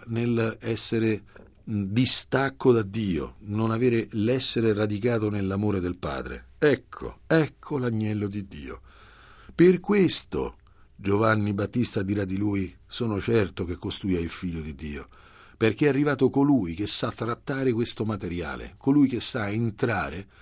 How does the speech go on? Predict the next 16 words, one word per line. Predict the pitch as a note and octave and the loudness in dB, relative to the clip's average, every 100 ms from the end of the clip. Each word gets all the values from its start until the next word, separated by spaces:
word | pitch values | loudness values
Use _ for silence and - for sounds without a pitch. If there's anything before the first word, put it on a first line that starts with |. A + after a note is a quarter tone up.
| - - - - | -20 -20 -20 -6
nella | G#2+ A2 G#2+ G#2 F#2+ F2+ _ - _ - - | -2 0 0 -2 -4 -8 _ -20 _ -20 -4
tristezza | A2+ G#2+ - D3 C3+ - B2+ | -2 0 2 2 2 2 0
dell'uomo, | A#2 A#2 A#2+ F2+ C2 B1 - _ | 2 2 2 2 -4 -12 -18 _
sa | - - A2 | -12 -2 -2
prendere | - - C3 C3 G2+ F2 D#2 D2+ | -2 0 2 2 0 -2 -6 -6
su | D#2 - A#2+ | -4 -2 -2
di | G2+ | -2
sé, | F#2 C3+ C#3+ A2+ | -4 -2 -2 0
lo | G2 | -2
farà | F#2+ F#2+ A#2 F#2 - _ | -4 -4 -4 -6 -10 _
compiutamente | - D#3+ C3 - C3 A#2 C3+ A#2+ G#2+ | 4 4 4 -2 0 0 0 -2 -2
nella | G2+ F2 | -4 -4
croce, | F2 C#3+ C3 G2 | -2 -2 -2 -2
diventando | G2 G2+ - B2+ A#2 | -4 -6 -6 -2 0
quell'agnello | A2+ G#2+ A2+ C3+ A2+ | 0 0 -2 -2 -2
sacrificale, | A2 G#2 G2+ G#2 B2 C3 D#2 | -4 -4 -4 -4 -4 -4 -8